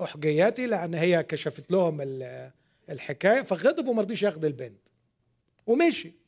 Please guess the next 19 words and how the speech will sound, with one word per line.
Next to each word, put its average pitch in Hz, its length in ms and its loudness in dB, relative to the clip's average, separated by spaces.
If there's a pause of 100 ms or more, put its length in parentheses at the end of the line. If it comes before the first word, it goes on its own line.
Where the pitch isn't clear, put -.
(460)
بس 151 140 -10
بعد 180 160 2
شوية 185 180 2
حن 175 340 2 (840)
ورجع 160 520 4 (460)
بيقول 180 220 2
لأبوها: 175 600 4 (760)
"ادهاني". 160 600 2 (560)
فقال 156 140 -6
له: 170 60 2
"لا 190 60 4
يا 160 40 -4
حبيبي، 170 300 -2
اديتها 156 340 -6
للبيست 147 440 -6
فريند، 139 400 -6
البيست 135 340 -8
مان 151 260 -2
بتاعك، 117 640 -12